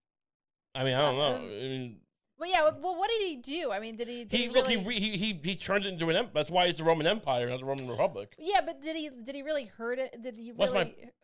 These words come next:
Speaker 1: look? He wa-, he, he wasn't.
Speaker 2: Did
Speaker 1: He
Speaker 2: he do
Speaker 1: wasn't
Speaker 2: genocides or anything?
Speaker 1: What's my thing? I mean, I, I, I, I don't, I, I don't doubt that he killed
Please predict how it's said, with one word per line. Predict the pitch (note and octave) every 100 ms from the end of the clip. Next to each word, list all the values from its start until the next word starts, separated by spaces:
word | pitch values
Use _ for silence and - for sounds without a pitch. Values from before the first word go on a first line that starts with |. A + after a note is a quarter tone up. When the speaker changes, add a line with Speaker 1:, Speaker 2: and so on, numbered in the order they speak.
| -
Speaker 1:
look? | F#3+ B2
He | E3+
wa-, | F3 F#3+
he, | F3+ F#3 F#3 F#3+
he |
wasn't. | F#3+ G3+ F3 F3+ E3+
Speaker 2:
Did | E3
Speaker 1:
He | D4
Speaker 2:
he |
do | -
Speaker 1:
wasn't | - B3 G#3
Speaker 2:
genocides | B3+ - C#4+ C#4 C#4 C#4
or |
anything? | C#4 D4 D4 D4
Speaker 1:
What's | A3 A3
my | G#3
thing? | G3+ G3 C#3+
I | C3+
mean, | D3+
I, | D#3+ D#3+
I, | F3
I, | F#3 F3 E3+ F#3
I |
don't, | G3+ G3 E3+ -
I, | E3+ E3
I |
don't | G3 F#3+ C#3+
doubt | E3+ F3
that | D#3
he | D3+
killed | - D#3+ D#3 C3+